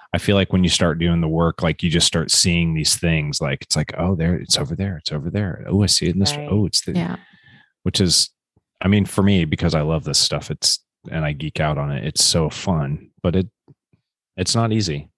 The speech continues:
Speaker 3: Yeah, that def-, definitely does not make it, make it an
Speaker 2: Mm-hmm.
Speaker 3: easy process. And I struggled a lot. Rachel,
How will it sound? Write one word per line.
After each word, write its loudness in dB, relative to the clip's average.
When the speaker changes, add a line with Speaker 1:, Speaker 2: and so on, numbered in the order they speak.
Speaker 3:
Yeah, 2
that 0
def-, 0
definitely -2
does -2
not 0
make -4
it, -2
make -2
it -2
an -2
Speaker 2:
Mm-hmm. -6
Speaker 3:
easy -6
process. -2
And 0
I 4
struggled 0
a 0
lot. 2
Rachel, 0